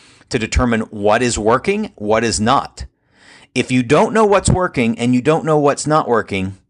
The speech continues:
how are you ever going to improve? You can't. You can't scientifically. You might guess your way into it. You might get lucky,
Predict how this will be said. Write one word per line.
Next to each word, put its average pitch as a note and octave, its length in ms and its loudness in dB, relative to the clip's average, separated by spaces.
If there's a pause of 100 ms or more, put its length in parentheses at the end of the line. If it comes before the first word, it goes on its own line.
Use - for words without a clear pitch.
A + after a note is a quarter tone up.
(420)
how E3 200 -2
are E3 80 2
you D3 180 2
ever C#3 300 0
going B2 300 0
to - 120 -4
improve? G#2+ 540 0 (1400)
You C3 100 -2
can't. - 340 -4 (420)
You D3+ 160 -2
can't - 360 0
scientifically. B2+ 720 2
You A2 100 -4
might F3 320 -2
guess A#2+ 260 0
your G2+ 100 -2
way E2+ 200 -2
into D#2+ 240 -4
it. C#3 80 -4
You D#3+ 80 -4
might E3 180 0
get A#2 120 -4
lucky, F#2 360 -4